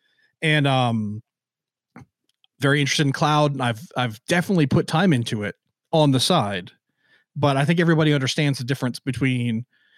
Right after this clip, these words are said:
uh, practical experience and I've read about it on the side. Like, there's a, there's a big chasm between those two positions. And so I'm, I'm able to put some,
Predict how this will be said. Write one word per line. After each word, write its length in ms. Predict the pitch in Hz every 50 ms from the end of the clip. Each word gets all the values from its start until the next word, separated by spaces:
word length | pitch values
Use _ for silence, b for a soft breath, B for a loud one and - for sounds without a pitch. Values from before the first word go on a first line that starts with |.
| b b b b
uh, 300 | - 117 110 107 101 98 - _
practical 640 | 165 - - 151 147 147 - - 160 - 160 135 123
experience 840 | - - - 139 139 165 196 233 247 - - - - - - - _ _ _ _ _ _ _ _ _ _ _ _ _ _ _ _ _ _
and 360 | 156 151 147 143 135 131 131 127 _ _ _ _ _ _ _
I've 220 | 147 147 135 123 139
read 160 | 143 147 139
about 260 | 131 131 127 135 131
it 100 | 131 -
on 120 | 135 135 131
the 80 | 151
side. 440 | 131 - 170 151 127 117 123 113 110
Like, 140 | 135 139 123
there's 200 | 151 147 131 139
a, 140 | 135 135 135
there's 200 | 143 147 127 151
a 40 |
big 220 | 127 120 160 147 135
chasm 480 | - - 151 135 139 113 135 127 123
between 340 | 120 120 120 - 143 131 120
those 240 | 117 117 117 - -
two 360 | - - 151 135 123 117 113 110
positions. 800 | - 120 120 120 117 - 117 101 101 101 104 92 104 110 -
And 100 | 120 117
so 220 | - 127 117 113 117
I'm, 280 | 98 104 123 127 - -
I'm 240 | 120 117 120 117 - -
able 200 | 135 135 139 123
to 80 | 123
put 200 | - 147 139 -
some, 300 | - - 127 117 113 101